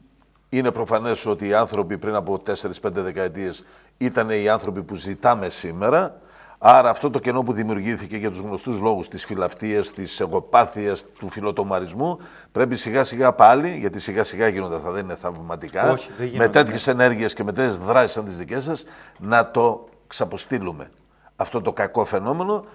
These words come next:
Speaker 1: και να επανακτα-, κατακτήσουμε αυτή την, την, την αλληλεγγύη. Δεν
Speaker 2: Κοιτάξτε.
Speaker 1: είναι πράγματα που δεν είναι μαθήματα. Πρέπει κάποιος να το κάνει μάθημα αυτό. Και μάθημα δια της εφαρμογής,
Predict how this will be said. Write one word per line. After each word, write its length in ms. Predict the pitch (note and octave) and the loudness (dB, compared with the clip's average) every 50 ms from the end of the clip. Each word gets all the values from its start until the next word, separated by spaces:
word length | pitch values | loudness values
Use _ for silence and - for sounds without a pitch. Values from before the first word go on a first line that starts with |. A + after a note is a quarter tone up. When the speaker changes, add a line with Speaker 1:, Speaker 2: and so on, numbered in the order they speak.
| - - - _ _ | -20 -20 -20 _ _
Speaker 1:
και 200 | - D3+ D3 D3 | 4 4 4 6
να 100 | C#3+ C#3+ | 6 6
επανακτα-, 760 | C#3 C3+ C#3 C3+ B2 B2 - - - C3 B2 A#2+ A2 - A2 - | 4 6 6 6 4 4 2 -2 -2 -2 -2 0 -2 -4 -8 -4
κατακτήσουμε 800 | - A2+ A#2 A2 - G2+ - - E3 D#3 - E3+ E3+ F3 E3+ E3 D#3+ | 0 0 2 2 2 -2 -2 -2 -4 -2 -2 0 2 4 6 8 6
αυτή 280 | C#3+ - - C#3+ C3+ | 6 6 4 0 0
την, 220 | A2 F#2+ A#2 A2+ A#2 A#2+ A#2+ A#2+ A#2+ A2+ A2 A#2+ - _ _ - | 0 0 -2 -4 -4 -6 -8 -8 -8 -8 -10 -12 -14 _ _ -4
την, 460 | - D3 C3 C3 C#3 C#3 C3+ A#2 B2 | -2 -2 -2 -2 -2 -4 -4 -4 -4
την 140 | - C3 C#3 | -4 0 0
αλληλεγγύη. 460 | C3 C3+ C3+ B2+ B2 F#2+ F#2+ G2+ E2 | 2 2 2 0 0 -2 -4 -8 -8
Δεν 360 | C#2 - - - - - - - - - | -8 -12 -16 -16 -16 -18 -18 -18 -12 -4
Speaker 2:
Κοιτάξτε. 360 | - C#3 C#3 F#3 G#3 G#3+ G#3 | 2 6 6 8 8 8 8
Speaker 1:
είναι 80 | G3+ - | 8 8
πράγματα 540 | G3 F#3+ F3+ E3+ E3 E3 C#3+ D#3 D3+ D3 | 8 8 8 6 6 4 6 6 6 6
που 420 | A#2 C3 D3 C#3+ C#3 C#3 C3+ - - - - - - _ _ _ | 6 4 4 6 6 4 4 0 -4 -14 -20 -20 -20 _ _ _
δεν 340 | - B2 A2+ A2 D3 D3+ D3+ | -6 -2 4 6 6 6 6
είναι 160 | D3 C#3+ C#3 | 4 2 4
μαθήματα. 520 | B2+ B2 A#2 - B2+ A2+ G#2 F#2+ E2 F#2+ - | 4 4 4 4 2 0 0 2 2 2 4
Πρέπει 260 | - C#3 D#3+ - B2 | 8 8 8 8 8
κάποιος 220 | - E3+ F3 E3+ | 6 4 4 6
να 100 | E3 F3+ | 2 2
το 80 | C#3 D#3 | 2 4
κάνει 220 | B2 F3+ F3+ E3+ | 4 4 4 4
μάθημα 420 | D#3+ D#3 E3+ F3+ C#3 C#3+ C#3 B2 G#2 | 6 8 8 6 6 4 2 2 2
αυτό. 320 | F#2+ - - F2 D2 C#2 - - - - _ _ - | 2 0 -2 -8 -8 -8 -12 -20 -20 -20 _ _ 0
Και 120 | - B2 | 2 6
μάθημα 360 | A#2+ C#3 E3 D3+ E3+ F3 E3+ | 8 8 6 6 6 4 4
δια 160 | D3+ D#3+ D3+ | 6 4 2
της 140 | B2 G#2 - | 2 2 -2
εφαρμογής, 800 | D3 B2+ C#3 C3+ C3 C3 C3 C3 D#3 G3+ F3+ B2 - - - - | 0 4 4 4 4 4 2 2 4 4 4 2 0 -2 -14 -18